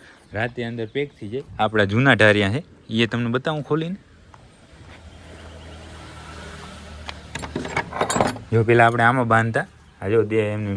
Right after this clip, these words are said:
અત્યારે ચરાનું ગોડાઉન છે ટાઈપ છે, અહીંયા સૂકા લાકડા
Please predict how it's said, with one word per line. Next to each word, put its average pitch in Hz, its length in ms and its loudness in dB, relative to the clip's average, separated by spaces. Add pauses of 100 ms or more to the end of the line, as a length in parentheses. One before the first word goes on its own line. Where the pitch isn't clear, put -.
(280)
અત્યારે 107 360 2
ચરાનું 117 360 6
ગોડાઉન 107 400 4
છે - 100 -16
ટાઈપ 101 300 2
છે, 139 100 -2
અહીંયા - 800 -14
સૂકા 110 320 -4
લાકડા 110 340 2